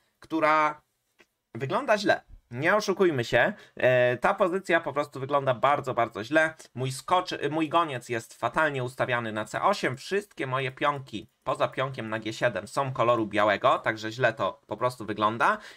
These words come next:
Jego skoczek bardzo mocno mnie dusi. Potencjalnie przeciwnik zawsze będzie mógł zagrać E pięć, F cztery, G trzy, mieć taką silną pozycję. A co więcej, zawsze muszę też uważać, że przeciwnik zrobi długą roszadę,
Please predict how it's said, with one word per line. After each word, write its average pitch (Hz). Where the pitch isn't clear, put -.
Jego 147
skoczek -
bardzo 156
mocno 139
mnie 123
dusi. 135
Potencjalnie 185
przeciwnik 160
zawsze 156
będzie 139
mógł 135
zagrać 127
E 135
pięć, 117
F 123
cztery, 113
G 117
trzy, 110
mieć 135
taką 120
silną 120
pozycję. 165
A -
co 233
więcej, 254
zawsze 202
muszę 190
też -
uważać, 202
że 185
przeciwnik 170
zrobi 147
długą 160
roszadę, 208